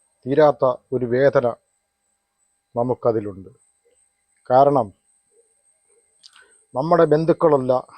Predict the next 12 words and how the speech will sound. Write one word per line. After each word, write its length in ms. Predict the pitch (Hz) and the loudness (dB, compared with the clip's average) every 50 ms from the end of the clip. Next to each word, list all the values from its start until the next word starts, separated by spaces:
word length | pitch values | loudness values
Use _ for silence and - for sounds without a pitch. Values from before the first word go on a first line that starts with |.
| - _ _ - | -20 _ _ -8
നമ്മളെ 220 | 127 131 135 135 131 - | -6 -4 -2 -2 -2 -4
സ്വന്ത-, 360 | - 127 127 127 139 139 135 135 _ | -6 -8 -4 -2 -2 -4 -4 -6 _
സ്വന്തക്കാരുമല്ല. 680 | 123 127 127 139 120 - 131 120 110 107 104 95 90 95 98 _ _ _ _ _ _ _ _ _ _ _ _ _ _ _ _ _ _ _ - | -12 -2 -2 -2 -2 0 -2 -4 -2 -6 -12 -14 -16 -20 -20 _ _ _ _ _ _ _ _ _ _ _ _ _ _ _ _ _ _ _ -4
പക്ഷേ 260 | 139 - - 175 170 143 123 - _ _ _ _ _ _ _ _ _ _ _ _ _ _ - | -2 0 2 4 4 4 2 -2 _ _ _ _ _ _ _ _ _ _ _ _ _ _ -8
അവിടെ 200 | 131 135 151 156 147 143 139 | -4 0 0 0 0 2 2
മരണപ്പെട്ടു 540 | 139 147 165 180 180 - - 170 151 - 147 135 | 2 2 2 0 0 0 -2 -2 -2 -2 -2 2
പോയതും 380 | 139 143 151 151 139 135 127 120 _ _ _ _ _ _ _ _ _ _ _ _ _ _ _ _ _ _ _ _ _ _ _ _ _ _ - 143 143 | 4 6 6 6 6 4 -2 -4 _ _ _ _ _ _ _ _ _ _ _ _ _ _ _ _ _ _ _ _ _ _ _ _ _ _ -2 0 2
ആ 20 | 151 151 147 147 143 143 - - - - - _ _ _ _ _ _ _ _ _ _ _ _ - 123 | 4 4 4 4 2 0 -4 -8 -18 -20 -20 _ _ _ _ _ _ _ _ _ _ _ _ -10 -6
ധീരമായ 560 | 127 147 165 170 190 185 180 180 175 175 175 170 160 156 - - - - _ _ _ _ - _ _ - 143 | 0 2 4 4 4 4 6 4 4 6 6 6 4 4 0 -4 -16 -20 _ _ _ _ -20 _ _ -4 -2
ഒരു 140 | 139 151 151 147 139 135 120 | 0 2 2 2 2 2 2
രംഗത്തെ 400 | 135 139 156 170 165 _ - 165 151 147 | 0 2 2 0 0 _ 4 4 4 4
അഭിമുഖീകരിക്കുകയും 800 | 127 117 151 160 170 165 156 165 151 147 120 143 143 120 107 _ | 2 0 -2 -2 0 0 0 0 0 -2 -4 -4 -6 -6 -6 _